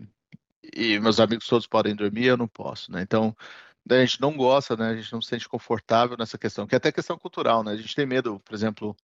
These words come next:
aqui na, no Texas e lá é pro-, é permitido o porte de arma. A gente tem medo de arma, tem medo de, dessas coisas que tem na casa da pessoa. E isso motiva a gente a não querer que eles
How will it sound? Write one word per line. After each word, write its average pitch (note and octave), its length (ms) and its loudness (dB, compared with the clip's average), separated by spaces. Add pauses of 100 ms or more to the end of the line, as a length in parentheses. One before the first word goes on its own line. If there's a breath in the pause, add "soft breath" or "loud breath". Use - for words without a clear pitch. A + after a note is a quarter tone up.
(100)
aqui B2 640 -2 (100)
na, G#2 240 -6
no G#2 200 -6
Texas A2 400 0
e G#2+ 80 -4
lá A2 260 2
é B2 60 0
pro-, B2 220 -6
é A2+ 380 -2
permitido A2 520 -10
o G2+ 40 -20
porte G2+ 300 -6
de G2 80 -4
arma. F#2 160 -4
A - 20 -12
gente A#2+ 180 -10
tem F3+ 100 -2
medo A#2+ 380 0 (300 soft breath)
de G#2+ 140 2
arma, A2 400 4
tem A#2+ 140 -4
medo A2 260 -2
de, G#2 220 -4
dessas G#2 340 -6
coisas F#2+ 240 -4
que - 80 -20
tem G#2+ 140 0
na G2 120 0
casa G2 260 -2
da G#2+ 100 -6
pessoa. - 440 -6 (720 soft breath)
E G2 420 4 (140)
isso A2+ 220 -2
motiva B2+ 440 4
a B2+ 40 6
gente A2+ 240 0
a G#2+ 40 0
não A2 120 -2
querer G2+ 340 -2
que - 160 -4
eles G2 480 -2